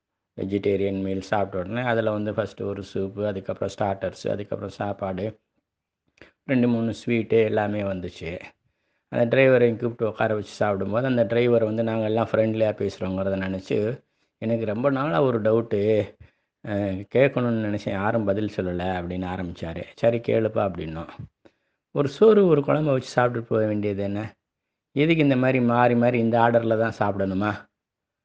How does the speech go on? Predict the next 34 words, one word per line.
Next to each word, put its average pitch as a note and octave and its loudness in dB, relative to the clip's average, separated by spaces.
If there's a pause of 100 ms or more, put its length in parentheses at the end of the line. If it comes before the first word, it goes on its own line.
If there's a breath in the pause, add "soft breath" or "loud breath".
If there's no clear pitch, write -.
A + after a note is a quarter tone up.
(420)
இதெல்லாம் C#3 4
காசு B2 -2
waste G#2 -4
இல்லையா?" F#2 0 (240)
அப்படின்னாரு. F#2 -4 (840 loud breath)
உட்காந்து C3+ 2
அறுசுவை C3 4
உணவை A#2+ 4
உண்டு A#2 0
கொண்டிருந்த G#2+ 0
ஆறு G#2+ 2
பேருக்கு A2 -2
கொஞ்சம் G#2+ -2
தர்ம G#2 -2
சங்கடமா G#2 -2
இருந்துச்சு. G#2 -6
நான் A#2+ 0
சொன்னேன், A#2+ 0
"சரி, A#2 2
நான் G#2+ -2
உன் G#2+ 0
கேள்விக்கு A2 2
நான் G#2+ -2
பதில் G2+ 0
சொல்றேன்," F#2+ -4
அப்படின்னு F2 -6
சொன்னேன் F2+ -6
நானு. D#2+ -6 (800 loud breath)
"நாகரீகம் E3 4
அப்படிங்கிறது A#2 2
வந்து C3+ 2
எதையுமே A#2+ 2
எலாபரேட்டா G#2+ 2
செய்யறது. F#2 2